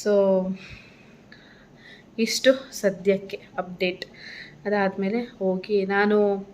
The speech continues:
ಮೇ ಬಿ ನೈಟ್ ಊಟ ಮಾಡೋಕ್ಕೆ ಕೇಳಲ್ಲ ಅಂದ್ಕೊಂಡು, ಆ, ಮನೆಯಿಂದ ಹೊರಡುವಾಗಲೇ ಊಟ ಮಾಡ್ಕೊ ಬಂದಿದ್ದೆ, ಆದ್ರೂ ಹೊಟ್ಟೆ ಹಸಿತಾ ಇತ್ತು.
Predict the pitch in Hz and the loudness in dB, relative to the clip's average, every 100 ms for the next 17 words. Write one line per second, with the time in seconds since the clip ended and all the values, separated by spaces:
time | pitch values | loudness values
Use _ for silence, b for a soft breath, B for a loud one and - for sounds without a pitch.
0 | - 208 208 233 - - 190 202 208 233 | -8 0 2 2 -4 -2 0 0 0 0
1 | 226 208 196 202 - 196 196 196 202 196 | 2 2 2 0 0 2 2 2 -2 -2
2 | 202 208 240 202 185 185 185 190 190 208 | -2 0 -2 -2 -4 -4 -4 -4 0 0
3 | 202 196 185 202 214 202 208 190 190 190 | 2 2 4 4 4 2 0 -2 -2 -6
4 | 185 190 185 180 185 240 208 202 208 208 | -6 -8 -8 -8 -6 -2 0 2 2 0
5 | 196 202 202 202 196 190 190 262 | 0 -2 -4 -4 -4 -4 -4 -6